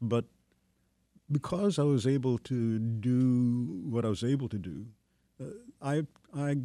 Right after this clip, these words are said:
focused that on the musical education that I received in Detroit, uh, during the nineteen forties and fifties. Detroit had one of the most important and successful programs of music education in the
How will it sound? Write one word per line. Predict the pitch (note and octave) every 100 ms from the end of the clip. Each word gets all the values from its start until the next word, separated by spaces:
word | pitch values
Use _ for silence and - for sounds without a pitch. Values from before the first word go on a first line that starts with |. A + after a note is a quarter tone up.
| A2 - _ _ _
focused | D#3+ D#3 D3+ -
that | B2+ A#2
on | A#2 A#2
the | A2+ G#2
musical | G#2+ A#2+ D3 - A#2
education | A2 G#2+ G#2 B2+ A2+ - G2+
that | F#2
I | G2
received | G2+ G2+ - C3+ A#2 A2
in | G#2 F#2+
Detroit, | G2+ - - C#3 D#2+ - - - _ _ _ _ _
uh, | G2 G2 F#2+ F#2
during | F#2+ G2+ G#2 G2+
the |
nineteen | F#2+ F#2+ G2 - G#2 G2+
forties | - G#2+ F2 F2 G2+ G#2+ - - _
and | A2 F#2+
fifties. | E3 C#3+ F2 F2
Detroit | - A2+ - C3 A#2+
had | A2+ G#2
one | G#2+
of | G#2
the | G2+
most | G#2 G#2 - - - _ _ _ _ -
important | A#2+ - D3 B2+ C3 B2+ - -
and | A2 G#2+
successful | - G2+ - C#3 - - A2 G2+ _ _ _ _ _
programs | - B2+ A#2 A2 G2+
of |
music | G#2 A#2+ A#2 A2+
education | A2 G2 G#2 - D#3 C#3 A#2 G#2+ D3+
in | C#3
the | A2+